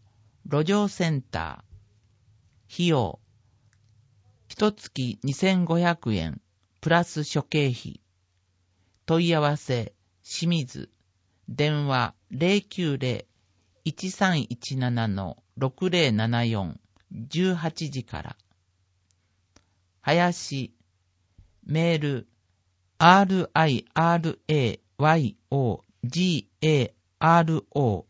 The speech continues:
ジェーオーアットマークジーエムエーアイエルドット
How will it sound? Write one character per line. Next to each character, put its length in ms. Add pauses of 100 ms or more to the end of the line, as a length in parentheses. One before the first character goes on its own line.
(120)
ジ 100
ェ 220
ー 80 (100)
オ 280
ー 40 (400)
ア 140
ッ 60 (100)
ト 120
マ 200
ー 60
ク 300 (460)
ジ 540 (320)
ー 40
エ 80
ム 280 (180)
エ 60
ー 260 (460)
ア 160
イ 180 (220)
エ 180
ル 240 (580)
ド 120
ッ 40 (240)
ト 260